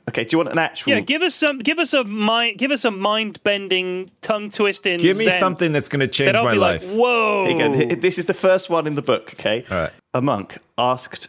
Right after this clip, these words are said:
Speaker 1: Joshu,
Speaker 3: Right.
Speaker 1: who was a Chinese Zen master, "Has a dog Buddha nature or not?"
Speaker 3: Okay.
Speaker 1: And Joshu answered mu, which is the negative symbol in Chinese, which doesn't mean yes, it doesn't mean no, it means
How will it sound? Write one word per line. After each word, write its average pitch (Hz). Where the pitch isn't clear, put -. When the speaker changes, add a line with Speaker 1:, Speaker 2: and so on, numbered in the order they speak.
Speaker 1:
Joshu, 127
Speaker 3:
Right. 87
Speaker 1:
who 113
was 104
a 104
Chinese 117
Zen 104
master, 104
"Has 160
a 147
dog 120
Buddha 139
nature 101
or 98
not?" -
Speaker 3:
Okay. 90
Speaker 1:
And 110
Joshu 131
answered 113
mu, 107
which 113
is 110
the 117
negative 143
symbol 107
in 101
Chinese, 101
which -
doesn't -
mean 143
yes, 131
it 101
doesn't 107
mean 110
no, 101
it 92
means 101